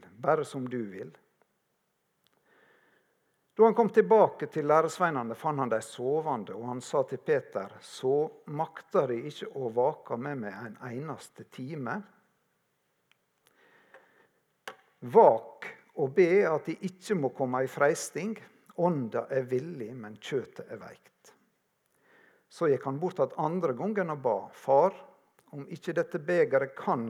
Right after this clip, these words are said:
gå med, gå forbi meg, og jeg må tømme det, så la viljen din råde." Da han kom tilbake, så han at de hadde sovna tillatt, og for øynene deres var tunge av søvn.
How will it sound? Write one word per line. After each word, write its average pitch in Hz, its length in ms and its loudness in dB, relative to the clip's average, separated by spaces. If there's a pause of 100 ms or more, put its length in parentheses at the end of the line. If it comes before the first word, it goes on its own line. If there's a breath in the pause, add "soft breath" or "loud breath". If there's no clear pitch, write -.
gå 135 140 -2
med, 131 180 -6 (640)
gå 151 220 0 (260)
forbi 170 400 -2
meg, 113 320 -8 (960 soft breath)
og 143 160 4
jeg 160 160 4
må 180 160 4 (160)
tømme 147 400 0
det, 98 160 -8
så 123 160 -8
la 127 160 2
viljen 143 400 -4
din 147 160 -6
råde." 120 400 -6 (2000)
Da 190 80 4
han 156 160 2
kom 156 160 0
tilbake, 147 560 2
så 156 160 -2 (140)
han 107 160 -6 (180)
at 110 140 -18 (100)
de 104 160 -6
hadde 117 360 -6 (360)
sovna 135 540 -8 (340)
tillatt, - 560 -12
og 117 80 -16
for 120 160 -4
øynene 143 400 2
deres 117 220 0
var 117 180 -8
tunge 143 320 -6
av - 240 -6
søvn. 135 380 -8